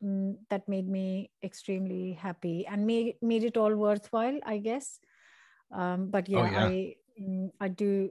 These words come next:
Speaker 1: like YouTube. I, I do like my YouTube channel a lot.
Speaker 2: You do. So, I mean, it's nice to see you cook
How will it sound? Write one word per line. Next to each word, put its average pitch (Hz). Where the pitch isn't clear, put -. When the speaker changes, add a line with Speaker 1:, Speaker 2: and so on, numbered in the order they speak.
Speaker 1:
like 175
YouTube. 175
I, 180
I 202
do 208
like 170
my 175
YouTube 165
channel 165
a 165
lot. 170
Speaker 2:
You 139
do. 190
So, 170
I 143
mean, 143
it's 131
nice 139
to 143
see -
you 120
cook -